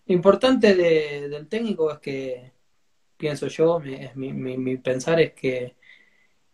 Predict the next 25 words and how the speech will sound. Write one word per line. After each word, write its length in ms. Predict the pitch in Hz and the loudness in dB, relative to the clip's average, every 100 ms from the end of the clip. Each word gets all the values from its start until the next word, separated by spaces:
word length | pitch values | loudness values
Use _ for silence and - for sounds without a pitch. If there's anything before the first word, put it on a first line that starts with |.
| _ | _
que 120 | - 127 | -6 0
tenga 240 | 175 165 | 4 6
la 80 | 156 | 6
idea 260 | 165 170 156 | 4 2 -2
clara 340 | 170 202 190 | 0 2 0
y, 540 | 143 135 131 127 139 - | 0 -6 -8 -12 -18 -16
y 140 | 151 | -6
no 100 | 165 | -4
solo 220 | 165 170 | 0 2
eso, 220 | 175 160 123 | 2 0 -6
sino 260 | 135 147 | -8 -8
que 80 | 139 | -10
se 140 | - | -10
la 160 | 131 127 | -8 -2
pueda 220 | 160 147 | 0 0
transmitir 480 | 143 127 135 131 143 | -2 -12 -12 -8 -4
a, 340 | 139 127 - _ _ | -2 -4 -6 _ _
al 160 | - 135 | -6 -2
grupo 340 | 151 190 196 | 6 8 8
y 80 | 160 | 2
que 120 | 135 | 2
el 80 | 131 | -4
grupo 340 | 131 147 143 135 | -2 -4 -2 -2
la 80 | 127 | -2
asimile. 520 | 147 165 143 123 | -2 0 0 -4